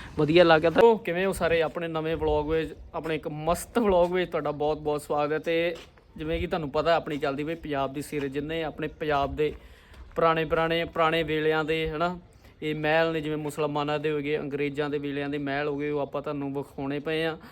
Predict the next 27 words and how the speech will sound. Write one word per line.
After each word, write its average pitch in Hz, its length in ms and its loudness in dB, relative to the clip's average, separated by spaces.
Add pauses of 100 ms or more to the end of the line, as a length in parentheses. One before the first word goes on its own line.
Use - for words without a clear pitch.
(240)
ਤੇ 165 100 -2
ਜਦੋਂ, 160 200 -4 (180)
ਜੇ 160 180 -2
ਤੁਸੀਂ 170 260 -2
ਆਪਣੀਆਂ 165 300 -2
ਪਹਿਲੀਆਂ 190 440 0
ਵੀਡੀਓ 170 340 -2
ਨਹੀਂ 170 240 -2
ਵੇਖੀਆਂ, 180 600 -2 (540)
ਚਾਰ 165 260 6
ਵੀਡੀਓ 180 320 4
ਆਪਾਂ 165 140 0
ਪਾਤੀਆਂ, 160 440 2
ਉਹਨਾਂ 175 140 0
ਚਾਰਾਂ 175 320 2
ਦਾ 180 100 0
ਲਿੰਕ 170 260 -4
ਤੁਹਾਨੂੰ 160 200 -2
ਡਿਸਕ੍ਰਿਪਸ਼ਨ 143 540 -6
'ਚ 165 60 -12
ਮਿਲ 151 220 -2
ਜਾਏਗਾ। 165 220 0
ਉਹਨਾਂ 156 320 -4
ਬਹੁਤ 156 320 -2
ਮਸਤ 151 300 -6
ਵੀਡੀਓ 151 400 -2
ਨੇ। 165 140 -2